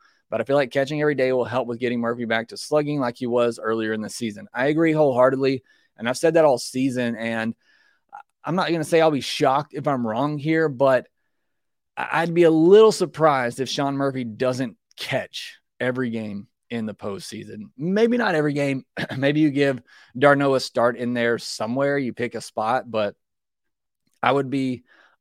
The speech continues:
a little surprised if Sean Murphy does not catch every game in the postseason. Uh, just having him behind the plate, you know, and his arm and what he can do to stop a run game before it even begins is huge, especially in the postseason, giving up,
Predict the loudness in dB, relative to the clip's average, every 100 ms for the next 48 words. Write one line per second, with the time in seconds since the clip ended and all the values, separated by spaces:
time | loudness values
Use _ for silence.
0 | 0 2 4 4 4 2 -2 -4 2 4
1 | 4 2 -2 -6 -4 -4 -2 -6 -6 -2
2 | -2 0 -4 -6 -4 -4 -4 -6 -6 -6
3 | -6 -6 -8 -6 -6 -6 -10 -12 -16 -18
4 | _ _ _ _ _ _ _ -8 -6 -4
5 | -2 -2 -2 -4 -4 -2 -4 -4 -2 0
6 | -2 -8 -16 -10 -6 -4 -2 -4 -4 -6
7 | -4 -2 -2 -2 -2 -2 -4 -4 -2 -2
8 | -2 -4 -6 -2 -2 -4 -8 -4 -2 -2
9 | -2 -4 -4 -4 0 0 0 -4 -6 -8
10 | _ _ -8 -8 -6 -4 -2 -2 -4 -10
11 | _ _ _ _ -10 -6 -2 -2 -2 -8
12 | -16 -4 -2 -2 -4 -2 2 2 2 0
13 | 0 0 2 2 0